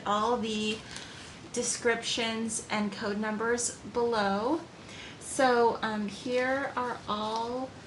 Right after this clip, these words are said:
the painted flowers, and this is the separate bud that I painted. Um, you saw me paint this one, and so that's why I chose these colors, because I wanted to coordinate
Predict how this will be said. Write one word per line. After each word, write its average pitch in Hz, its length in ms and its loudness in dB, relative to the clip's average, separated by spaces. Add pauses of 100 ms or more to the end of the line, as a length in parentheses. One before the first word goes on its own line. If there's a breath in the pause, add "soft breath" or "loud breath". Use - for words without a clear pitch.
(360 loud breath)
the 214 400 0 (120)
painted 254 600 0
flowers, 214 1080 0 (260 loud breath)
and 202 100 0
this 208 160 -2
is 214 120 -6
the 214 80 2
separate 196 520 2
bud 180 300 2
that 180 100 2
I 165 140 2
painted. 170 500 -2 (640 loud breath)
Um, 208 180 6
you 208 80 4
saw 214 220 2
me 220 140 -2
paint 226 360 -6
this - 300 -6
one, 240 380 -2 (440 loud breath)
and 220 180 0
so 214 500 2 (1160)
that's 262 300 4
why 294 140 8
I 277 80 10
chose 196 340 4
these 220 220 -2
colors, 220 460 2
because 214 320 0
I 196 100 6
wanted 196 320 2
to - 80 -6
coordinate 180 640 -2